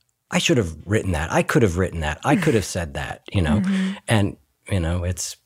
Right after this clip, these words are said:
Speaker 1: it's a, it's one of the things I love about, you know, art is when I have that, when that moment of surprise comes on me where I'm like,
Speaker 2: Mm.
Speaker 1: "Yes, I knew that."
Speaker 2: Mm. Yeah. That is such a beautiful feeling, isn't it? When you hear something for the first time,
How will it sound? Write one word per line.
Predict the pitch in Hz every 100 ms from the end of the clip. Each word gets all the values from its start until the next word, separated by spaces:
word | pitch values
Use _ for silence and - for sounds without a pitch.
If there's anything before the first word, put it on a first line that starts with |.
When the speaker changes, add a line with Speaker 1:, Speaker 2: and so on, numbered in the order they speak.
| _
Speaker 1:
it's | 101 -
a, | 98 87
it's | 110 -
one | 101 110
of | 98
the |
things | 98 92
I | 90
love | 90 101 95
about, | 80 87 82 - _ - - _
you | - 90
know, | 80 -
art | 95 127 101 -
is | 82 73
when | 92 82
I |
have | 80 92 85
that, | 82 - _
when | 104 87
that | 95 101
moment | 104 110 104
of | 90
surprise | - 90 95 98 95 -
comes | 104 92 92
on | 87 95
me | 123
where | 78
I'm | 76
like, | 80 208
Speaker 2:
Mm. | 202
Speaker 1:
"Yes, | 170 110 - 120
I | 143
knew | 175 185
that." | 127 127 - _ -
Speaker 2:
Mm. | 240 233 220 196 185 - _ _ _ _
Yeah. | 226 240 247 214 185 - - -
That | 277 294
is | 339
such | - -
a | 285
beautiful | 214 269 269 226
feeling, | - 240 254 214 220
isn't | 214 202
it? | 196
When | 208
you | 214
hear | 202 247
something | 247 233 226 202
for | 202
the | 190
first | - 208 -
time, | - 208 214